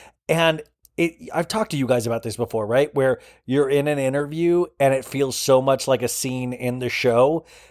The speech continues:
that you feel completely, you're like, "Oh my," it's like the, the weirdest out of body experience you can have. 'Cause you feel like, you're like,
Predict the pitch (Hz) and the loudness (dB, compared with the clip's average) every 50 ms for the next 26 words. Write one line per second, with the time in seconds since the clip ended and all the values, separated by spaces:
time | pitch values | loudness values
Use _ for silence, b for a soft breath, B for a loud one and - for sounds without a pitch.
0 | b b b 135 123 131 139 131 120 - 139 135 127 123 - - 127 120 107 - | b b b -2 -2 0 -2 -4 -4 -2 -2 -4 -4 -4 -4 -4 -6 -6 -6 -10
1 | - - - 135 143 139 127 131 135 127 127 123 123 123 - - 123 120 123 123 | -12 -6 -4 -4 -4 -4 -4 -4 -2 -2 -2 -2 -4 -4 -6 -6 -4 -2 0 0
2 | 117 113 113 110 - - - - 127 143 143 131 120 117 - 139 151 - - - | 2 2 0 0 -4 -6 -2 -2 0 0 0 0 -2 -2 -4 -8 -6 -4 -4 -2
3 | - - 165 147 113 - - 151 135 123 120 - - 131 131 139 120 117 123 156 | 0 0 0 0 -2 -2 -2 -2 -2 -2 -4 -12 -8 -4 -2 -2 0 -2 -2 -4
4 | 185 220 226 233 - - - 147 147 147 131 110 131 123 123 123 123 120 110 - | -2 0 0 0 0 0 0 2 2 2 2 2 2 2 4 2 0 -2 -4 -6
5 | - 131 123 113 110 110 107 101 - 113 101 107 101 - 110 104 98 90 - - | -6 -4 -4 -4 -6 -6 -8 -8 -8 -8 -8 -8 -8 -8 -8 -8 -8 -10 -12 -16
6 | B B B B B B B B - 143 120 110 143 143 - 156 156 135 135 127 | B B B B B B B B 0 0 0 0 -2 -4 0 0 2 4 4 2
7 | 117 113 123 123 117 - | 2 0 -4 -4 -4 -6